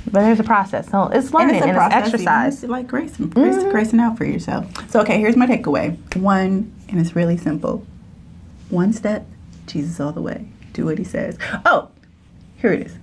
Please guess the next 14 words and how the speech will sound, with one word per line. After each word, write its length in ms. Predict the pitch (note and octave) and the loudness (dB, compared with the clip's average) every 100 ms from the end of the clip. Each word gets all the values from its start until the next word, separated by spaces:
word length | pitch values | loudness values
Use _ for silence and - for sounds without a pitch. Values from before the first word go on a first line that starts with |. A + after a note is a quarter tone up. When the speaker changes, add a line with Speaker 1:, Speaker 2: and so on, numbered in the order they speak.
| - | -6
Speaker 2:
I 40 | |
take 140 | E3+ - | -4 -2
that 140 | - | -4
back. 160 | - - | -8 -2
Here's 160 | A3+ | 2
my 160 | - - - | 4 2 -2
step. 1300 | - - E5 - - - - G4+ - D4 - A#3 - | -4 2 2 2 0 0 0 -2 0 -2 0 -2 -2
<laughs> 260 | - - - | -8 -4 0
Speaker 1:
Oh, 120 | C4+ F4 | 2 2
oop, 320 | C4+ C5 E3+ | 2 2 0
delete 240 | G3+ D4+ | 0 2
that. 260 | E3 G3 - | 2 0 0
Try 180 | A#4+ | 0
it 40 | B3+ | 2